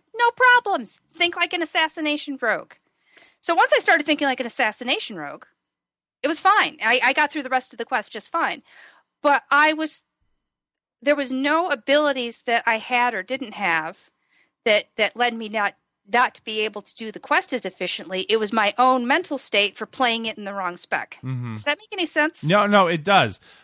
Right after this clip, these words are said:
Speaker 2: I have the same problem when I switch from, like, when I had to switch from fire to arcane, uh,
Speaker 1: Mm-hmm.
Speaker 2: just to get, uh, the, um, st-, I forgot the name of the staff, but the arcane staff.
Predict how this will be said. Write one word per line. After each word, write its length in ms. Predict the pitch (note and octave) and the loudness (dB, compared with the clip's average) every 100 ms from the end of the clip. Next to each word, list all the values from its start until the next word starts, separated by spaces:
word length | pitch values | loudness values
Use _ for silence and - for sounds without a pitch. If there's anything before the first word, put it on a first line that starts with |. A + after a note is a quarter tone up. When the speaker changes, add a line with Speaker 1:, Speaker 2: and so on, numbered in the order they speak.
| _ D#3 | _ -2
Speaker 2:
I 120 | F3 | -2
have 220 | A3 G3+ | 0 -4
the 80 | F#3 | -8
same 340 | - F#3 F3+ | -4 -4 -2
problem 380 | E3 E3+ D#3 C#3 | 0 0 0 -4
when 120 | C#3 | -2
I 100 | C3+ | -2
switch 300 | B2+ D3+ D3 | -2 -6 -8
from, 260 | - C#3+ A#2+ | -8 -12 -6
like, 240 | C3+ B2+ | -6 -6
when 160 | B2+ C3 | -4 -2
I 60 | B2+ | 0
had 100 | C3 | -2
to 80 | |
switch 240 | B2+ C#3+ - | -4 -10 -10
from 120 | B2 | -12
fire 320 | - A#2+ B2 A#2+ | -8 -4 -2 -2
to 60 | |
arcane, 600 | G#2+ A2 - E3 A#2+ F#2 - - _ _ - | -4 -6 -6 -4 -4 -6 -12 -20 _ _ -6
uh, 160 | B2 A#2 | -4 -2
Speaker 1:
Mm-hmm. 80 | C3 | -4
Speaker 2:
just 180 | C#3+ | -6
to 80 | C#3+ | -8
get, 280 | B2 B2+ E2 C2+ | -4 -4 -4 -8
uh, 220 | A#2+ A2+ | -6 -4
the, 460 | A2 A2+ G#2+ G#2 G2+ - _ | -6 -6 -4 -6 -8 -18 _
um, 440 | G#2+ G2+ G2 F#2+ F2 _ _ _ _ | -12 -10 -8 -10 -12 _ _ _ _
st-, 200 | G#2+ - | -20 -12
I 80 | G#2+ | -10
forgot 260 | - F#2+ - | -10 -14 -14
the 60 | |
name 180 | G2 F#2+ | -12 -12
of 20 | F2+ | -12
the 100 | - | -12
staff, 260 | G2+ F2+ | -12 -12
but 60 | F#2+ | -10
the 80 | A#2+ | -8
arcane 320 | A#2 B2+ A#2+ | -8 -6 -8
staff. 240 | - G2+ | -6 -8